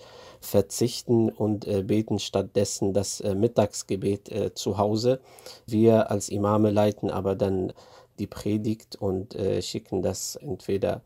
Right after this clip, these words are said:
live oder, äh, über die sozialen Medien an unseren Mitglieder.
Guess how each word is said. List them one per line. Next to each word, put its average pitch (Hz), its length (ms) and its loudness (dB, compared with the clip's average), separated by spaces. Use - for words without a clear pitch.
live 98 640 0
oder, 95 840 -2
äh, - 20 -8
über 95 200 -2
die 98 120 -6
sozialen 95 540 -2
Medien 98 380 -2
an 92 220 -4
unseren 92 420 -4
Mitglieder. 113 580 -2